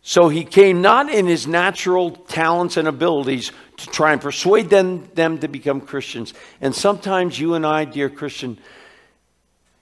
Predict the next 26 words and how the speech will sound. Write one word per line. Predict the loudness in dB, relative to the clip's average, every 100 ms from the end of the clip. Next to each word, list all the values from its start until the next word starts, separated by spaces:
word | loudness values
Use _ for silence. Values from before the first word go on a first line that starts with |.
| _ _ -8
you | 2
know | 4 4
when | 2 0
those | -2 -4
times | -6 -6 -4 -6 -8 -14
are | -12 -14
tough, | -12 -6 -4 -4 -8
when, | -10 -10 -14 -14
when | -12
e-, | -10
either | -10 -8 -6 -6 -6
family | -4 -4 -4 -4 -4
or | -4 -8
friends | -6 -4 -2 -4 -8 -10
or, | -10 -10 -12 -18 -20 _ _
or | -8 -6 -6
people | -8 _ -14 -12 -8 -6
you | -4
know, | -2 -2 -2
and | -8 -12 _ _ _
you | -8 -6
want | -6 -4 -4 -2
them | -4 -4
to | -8
be | -10
saved. | -8 -6 -6 -8 -16 _